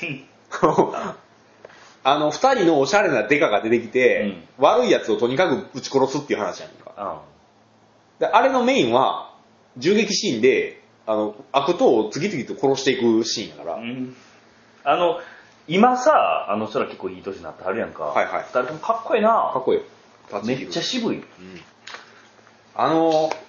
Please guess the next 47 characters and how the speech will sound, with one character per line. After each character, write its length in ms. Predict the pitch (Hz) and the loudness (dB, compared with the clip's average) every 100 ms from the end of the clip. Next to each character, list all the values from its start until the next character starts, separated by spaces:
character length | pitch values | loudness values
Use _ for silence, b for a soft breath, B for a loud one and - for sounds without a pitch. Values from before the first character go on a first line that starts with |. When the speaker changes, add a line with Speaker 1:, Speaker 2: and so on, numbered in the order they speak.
| - | -12
Speaker 2:
あ 100 | - | 0
れ 60 | 151 | 4
や 80 | 143 | 4
で、 280 | 95 90 90 | 2 0 -2
雑 200 | 107 - | -4 2
魚 100 | 131 | 2
役 180 | - | 2
や 80 | 165 | 0
っ 100 | 123 | 0
た。 120 | - - - - - - _ _ _ _ - - - | -2 -4 -4 -14 -20 -20 _ _ _ _ -18 -18 -10
あ 40 | |
の、 80 | 113 | -2
中 220 | 123 180 | 0 2
村 180 | 208 196 | 2 2
徹 280 | - 190 180 | 4 2 4
で 80 | 175 | 0
す 120 | - | 2
ら 120 | 127 | 0
め 80 | 113 | 2
っ 40 | - | 0
ち 100 | - | 0
ゃ 20 | |
か 60 | - | 0
っ 20 | |
こ 120 | - | 0
よ 60 | - | -2
く 40 | |
な 20 | |
っ 20 | - - | -6 -8
て 60 | |
き 120 | - - | -14 -12
て。 180 | - - B B B B 113 | -14 -16 B B B B -14
Speaker 1:
中 160 | 113 | -10
村 180 | 107 98 | -6 -6
徹 180 | 101 98 | -4 -6
が 100 | 95 | -6
今 200 | 95 90 | -8 -12
回 120 | - | -12
出 120 | - | -12
世 140 | 127 127 | -10 -10
し 80 | |
て 60 | 127 | -6
る 60 | 113 | -6
ら 80 | |
し 100 | - | -8
い 20 | |
よ。 120 | 85 | -12